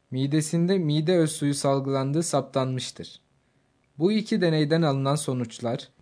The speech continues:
bu memeli hayvanlarda mide öz suyu salgılanmasının: bir,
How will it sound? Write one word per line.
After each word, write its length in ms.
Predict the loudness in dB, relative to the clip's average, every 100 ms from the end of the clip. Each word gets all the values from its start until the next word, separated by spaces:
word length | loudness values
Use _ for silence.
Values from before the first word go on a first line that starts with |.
| _ 0
bu 80 |
memeli 420 | 2 4 4 4 4
hayvanlarda 640 | 4 4 2 0 0 0
mide 360 | 0 0 2 2
öz 140 | 2
suyu 240 | 0 -2
salgılanmasının: 1040 | 0 0 0 2 0 2 -2 -2 -6 -6 -8 _ _ _ _ _ _ _ _ _ -2
bir, 340 | 0 0